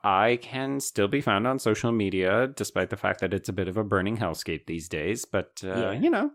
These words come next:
Speaker 1: kicking in there. So you can reach me at B stole my remote. That's the letter B. And, of course, we got Horror Queers and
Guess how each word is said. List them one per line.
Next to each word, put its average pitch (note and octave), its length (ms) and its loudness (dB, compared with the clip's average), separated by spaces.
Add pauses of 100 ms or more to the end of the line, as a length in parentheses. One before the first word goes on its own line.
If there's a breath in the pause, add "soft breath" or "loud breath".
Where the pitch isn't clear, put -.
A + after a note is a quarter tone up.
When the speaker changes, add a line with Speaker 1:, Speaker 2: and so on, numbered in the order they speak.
(160)
Speaker 1:
kicking F#3+ 280 -2
in G#2+ 100 2
there. B2+ 240 2
So A#2 500 4
you G#2 240 0
can G#2+ 220 0
reach G2+ 280 0
me G2 300 -2
at F#2 380 0
B F2+ 200 -4
stole F#2 280 -2
my F2+ 160 2
remote. E2+ 400 -2
That's - 240 -4
the E2+ 160 -6
letter E2 200 -4
B. G2 360 -4 (340 loud breath)
And, G2+ 480 2
of G#2 80 0
course, - 560 -4
we G#2 140 -2
got G#2 260 2 (140)
Horror A2 240 0
Queers A2 680 0
and E2+ 380 -8